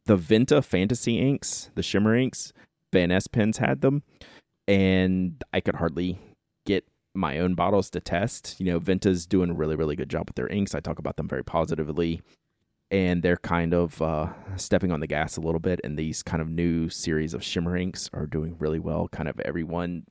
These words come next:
was, that was looking for inks was kind of going to Van Ness and finding those inks and, and getting those.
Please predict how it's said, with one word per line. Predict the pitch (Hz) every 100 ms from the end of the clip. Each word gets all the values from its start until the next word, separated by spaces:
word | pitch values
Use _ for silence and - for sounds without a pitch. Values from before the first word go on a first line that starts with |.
| _ _
was, | 107 104 90
that | 92 -
was | 90 92 90
looking | 98 92
for | 90 -
inks | 82 85 -
was | -
kind | - 73
of |
going | 76 78
to |
Van | 82 76 71
Ness | 69 -
and | - 65 82 - - - - -
finding | 76 73 71
those | 67 -
inks | 71 67 -
and, | 64 69 -
and | - 65
getting | 69 82
those. | - 57 - - - -